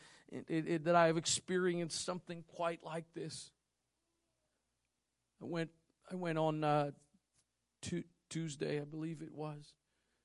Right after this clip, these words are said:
Went up to see Brother Ron Richards. He'd been admitted to the hospital again. Over the last couple of years, at times I've, when he hasn't been able to come to church, I've visited him, and,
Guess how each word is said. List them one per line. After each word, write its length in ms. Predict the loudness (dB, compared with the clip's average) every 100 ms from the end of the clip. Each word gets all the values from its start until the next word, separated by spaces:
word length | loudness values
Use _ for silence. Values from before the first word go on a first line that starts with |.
| _ _ _ -6
Went 160 | 0
up 180 | 2 0
to 120 | -4
see 320 | -4 -2 0 0
Brother 320 | 0 2 2
Ron 340 | 2 0 2
Richards. 400 | 0 -2 -4 -6
He'd 180 | -8 -6
been 240 | -6 -6 -8
admitted 420 | -8 -2 -2 -2
to 100 | -4
the 80 | -6
hospital 580 | -6 -8 -10 -10 -10 -10
again. 300 | -12 -12 -14 -16 _ _ _ _ _ _ _ _ _ _ _ _ _ _ _ _ _ _ _ _ _ -10
Over 200 | -6 -4
the 100 | 0
last 300 | 2 2 2
couple 260 | -2 -2 0
of 60 |
years, 300 | 2 2 2
at 120 | -2 -4
times 400 | -2 -2 -2 0
I've, 200 | 0 -2 -14 -20 -20 _
when 140 | -4
he 100 | -2
hasn't 320 | -2 -4 -4
been 120 | -4 0
able 180 | 0 0
to 60 |
come 240 | -2 -4 -4
to 60 |
church, 380 | -4 -2 -2 -2
I've 140 | -4
visited 480 | -2 -2 -2 -6 -12
him, 260 | -12 -12 -12
and, 140 | -14